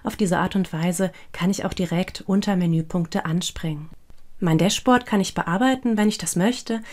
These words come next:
Ich kann von meinem Dashboard aus durch Klick auf meinen Namen direkt zu meiner Profilseite springen.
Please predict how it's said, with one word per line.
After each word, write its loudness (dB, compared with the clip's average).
Ich -6
kann 0
von 4
meinem 2
Dashboard 0
aus 2
durch -2
Klick -2
auf 0
meinen 4
Namen 2
direkt 0
zu 0
meiner 2
Profilseite -2
springen. -2